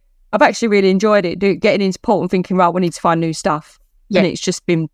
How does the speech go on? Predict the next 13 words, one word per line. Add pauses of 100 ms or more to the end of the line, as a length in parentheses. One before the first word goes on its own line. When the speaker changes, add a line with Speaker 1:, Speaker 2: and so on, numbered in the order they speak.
Speaker 1:
really
exciting,
and
Miami
was
the
same.
And (420)
so
it
just
shows
that